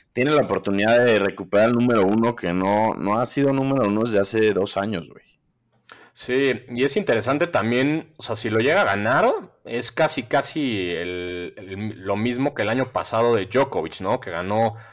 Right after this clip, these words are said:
Speaker 2: tres Grand Slams y uno se lo quedó otro jugador, ¿no? Entonces, eh, va a estar interesante a ver qué pasa ahí. Yo, la verdad,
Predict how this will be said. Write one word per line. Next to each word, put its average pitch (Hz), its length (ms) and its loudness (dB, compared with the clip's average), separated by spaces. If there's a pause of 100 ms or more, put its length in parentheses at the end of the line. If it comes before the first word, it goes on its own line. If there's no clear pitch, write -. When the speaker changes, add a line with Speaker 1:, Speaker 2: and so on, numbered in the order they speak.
(240)
Speaker 2:
tres 120 260 2
Grand 113 220 2
Slams 131 480 -2
y 95 80 -6
uno 110 260 0
se 107 140 -8
lo 92 160 -4
quedó 98 720 0
otro 101 240 -4
jugador, 95 420 0
¿no? 90 200 -2
Entonces, 98 640 -4 (420)
eh, 90 160 -10
va 98 80 -2
a 120 40 0
estar 143 200 0
interesante 113 540 -2
a 113 40 0
ver 110 160 -4
qué 110 120 -4
pasa 107 320 -4
ahí. 117 360 -4 (220)
Yo, 120 320 0
la 156 180 4
verdad, 110 420 0